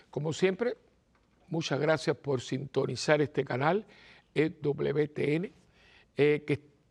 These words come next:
su canal, el mío, el de todos, y sobre todo por mantenerse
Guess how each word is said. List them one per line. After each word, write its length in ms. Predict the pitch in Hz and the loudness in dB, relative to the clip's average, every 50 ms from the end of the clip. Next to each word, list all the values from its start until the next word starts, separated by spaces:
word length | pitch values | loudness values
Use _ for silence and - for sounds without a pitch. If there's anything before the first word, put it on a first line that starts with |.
| _ - 190 160 143 _ _ _ _ | _ -14 -12 -12 -12 _ _ _ _
su 120 | - - | -16 -14
canal, 380 | - - - - 156 185 233 - - _ _ _ _ _ _ _ _ _ _ | -8 -6 -2 0 0 0 0 -4 -10 _ _ _ _ _ _ _ _ _ _
el 140 | - 117 113 | -10 -10 -6
mío, 260 | 120 147 165 175 165 | -2 0 2 2 2
el 60 | 147 143 | 2 0
de 100 | 147 143 | -4 -2
todos, 460 | - 156 151 165 185 220 - - _ _ - - - - - - - _ - | 0 2 2 2 2 -2 -6 -10 _ _ -20 -20 -20 -20 -20 -20 -20 _ -6
y 80 | - | -6
sobre 320 | 127 - - 139 147 151 160 | -4 0 0 2 4 2 0
todo 300 | 143 - 160 185 226 - | 2 4 2 4 2 0
por 360 | - - - 240 - - - _ _ _ _ _ _ _ _ - | -2 -4 -2 -2 -2 -2 -4 _ _ _ _ _ _ _ _ -6
mantenerse 840 | 196 143 139 143 - 147 135 147 156 156 - - 165 156 147 - | -4 -4 -4 -2 0 2 2 2 2 0 0 0 0 0 0 -2